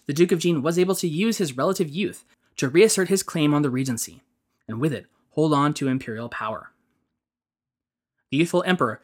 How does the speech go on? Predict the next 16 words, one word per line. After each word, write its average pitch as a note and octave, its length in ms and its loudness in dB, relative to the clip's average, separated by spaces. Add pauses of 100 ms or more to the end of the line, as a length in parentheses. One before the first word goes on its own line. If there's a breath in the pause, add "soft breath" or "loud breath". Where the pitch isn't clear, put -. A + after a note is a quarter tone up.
(160 soft breath)
managed F3+ 260 2
to E3+ 80 0
stay G3+ 180 2
in A3 120 2
the F#3 60 2
regent's G3 340 0
good F#3+ 260 0
graces F3+ 480 -2 (220)
by F3 60 0
doing G#3 280 2
what G3+ 180 0
came G3+ 380 -2 (120)
most D3+ 220 -2
naturally C#3+ 400 0
to G2+ 120 -14
him, - 160 -20